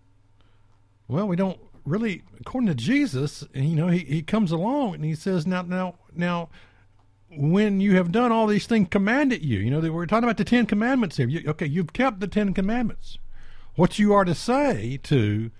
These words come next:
God or, and to yourself is, "We're unprofitable at that point. We have done that which is our duty to do." Duty.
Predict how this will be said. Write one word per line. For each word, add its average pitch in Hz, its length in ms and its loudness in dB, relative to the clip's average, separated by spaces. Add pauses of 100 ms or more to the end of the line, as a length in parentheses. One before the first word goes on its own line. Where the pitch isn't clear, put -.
(280)
God 104 400 2
or, 98 300 -2 (140)
and 117 320 -2
to 131 80 4
yourself 156 580 2
is, 120 320 0 (500)
"We're 147 300 0
unprofitable 185 880 0
at 110 120 -2
that 117 140 -4
point. 90 300 -2 (640)
We 131 160 6
have 120 180 4
done 175 380 2
that 160 240 -2
which 139 220 -2
is 131 200 0
our 127 220 -2
duty 113 800 0 (880)
to 135 100 2
do." 117 300 2 (1800)
Duty. 110 540 2